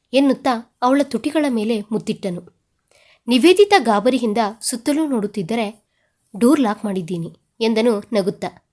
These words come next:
ನಿವೇದಿತಾ ಸಣ್ಣದಾಗಿ ನಕ್ಕು, "ಮೀಟಿಂಗ್ಗೆ ಟೈಮ್ ಆಗುತ್ತದೆ, ನಡಿ ಹೋಗೋಣ" ಎಂದಳು ಮುಂದಕ್ಕೆ ಕದಲುತ್ತಾ.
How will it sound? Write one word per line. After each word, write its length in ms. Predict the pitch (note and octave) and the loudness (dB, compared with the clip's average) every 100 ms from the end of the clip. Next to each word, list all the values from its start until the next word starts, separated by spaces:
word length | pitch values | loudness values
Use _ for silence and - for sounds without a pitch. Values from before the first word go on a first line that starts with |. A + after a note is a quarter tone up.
| _ _ _ - | _ _ _ -2
ನಿವೇದಿತಾ 480 | A#3 D4 F4+ E4+ F4+ | 2 4 4 4 2
ಸಣ್ಣದಾಗಿ 600 | - G#3+ A3+ A#3+ A3+ A3 | 2 0 -2 -2 -2 -2
ನಕ್ಕು, 520 | G3 - A#3+ G#3 _ _ _ A#3+ | -6 -4 -6 -6 _ _ _ 0
"ಮೀಟಿಂಗ್ಗೆ 400 | C#4 F4+ C#4 D4+ | 2 4 2 2
ಟೈಮ್ 320 | B3 A3+ C#4+ | 0 0 0
ಆಗುತ್ತದೆ, 500 | A#3+ - G3 F#3 - - | 0 -2 -4 -6 -10 -6
ನಡಿ 180 | G#3+ D4 | -2 0
ಹೋಗೋಣ" 300 | A#3+ G3 F#3+ F3 _ _ _ _ _ _ - | 0 -2 -6 -8 _ _ _ _ _ _ -4
ಎಂದಳು 460 | C4 D4+ C#4 B3 A#3+ | 0 4 4 2 0
ಮುಂದಕ್ಕೆ 380 | A3 A#3 C4 C4+ | 0 2 0 -4
ಕದಲುತ್ತಾ. 480 | A#3+ G#3 G3 - | -4 -6 -6 -8